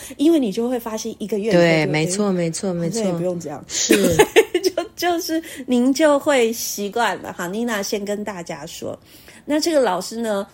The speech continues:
Speaker 1: 因为，呃，在分享的时候，我跟老师说，对，针对教-，高年级，如果这样子教会怎么，怎么，怎么好，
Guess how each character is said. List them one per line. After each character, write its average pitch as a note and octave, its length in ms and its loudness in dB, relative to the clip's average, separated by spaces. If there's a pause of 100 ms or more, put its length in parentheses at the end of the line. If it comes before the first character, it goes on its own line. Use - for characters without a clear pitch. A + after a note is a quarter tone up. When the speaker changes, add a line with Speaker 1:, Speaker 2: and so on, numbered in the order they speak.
(280)
Speaker 1:
因 B3+ 140 -2
为， B3+ 280 2
呃， D#3+ 300 -4
在 B3 260 -2
分 A#3+ 260 -2
享 D3+ 340 -6
的 - 140 -10
时 F#3+ 140 -10
候， G#3 120 -4
我 F#3 60 -6
跟 G#3+ 100 -8
老 G#3+ 180 -4
师 G3+ 120 -8
说， F#3+ 500 -4 (180)
对， A#3 180 -2 (220)
针 A#3 180 -2
对 A#3+ 140 0
教-， G3 260 -4 (180)
高 G3 160 -6
年 F3 220 -4
级， E3 160 -12
如 F3+ 140 -10
果 G3+ 120 -4
这 G3+ 140 -12
样 F#3+ 140 -12
子 E3+ 120 -16
教 F3 280 -6
会 F#3 160 -4
怎 D#3+ 220 -10
么， D#3 140 -10
怎 D#3+ 180 -10
么， D#3 120 -10
怎 - 180 -12
么 - 160 -12
好， - 420 -14